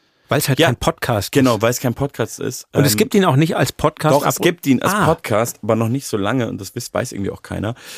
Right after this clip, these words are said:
Speaker 2: Ähm, ja, die ist gar auch, ich hab da jetzt seit, seit einer Weile eigentlich fast immer Gäste und das ist gar nicht so, <laughs> das ist gar nicht so uninspiriert von deinem Podcast.
Speaker 1: Aha,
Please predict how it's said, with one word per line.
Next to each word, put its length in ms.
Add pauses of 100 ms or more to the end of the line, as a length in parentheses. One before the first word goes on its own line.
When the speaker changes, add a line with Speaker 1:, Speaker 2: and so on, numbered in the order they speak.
(300)
Speaker 2:
Ähm, 540 (220)
ja, 160
die 120
ist 180
gar 180
auch, 180
ich 120
hab 100
da 100
jetzt 140
seit, 240
seit 240
einer 140
Weile 260
eigentlich 180
fast 380
immer 260
Gäste 400 (560)
und 200
das 120
ist 180
gar 160
nicht 160
so, 480 (180)
<laughs> 180
das 260
ist 80
gar 120
nicht 120
so 160
uninspiriert 600
von 160
deinem 220
Podcast. 580
Speaker 1:
Aha, 380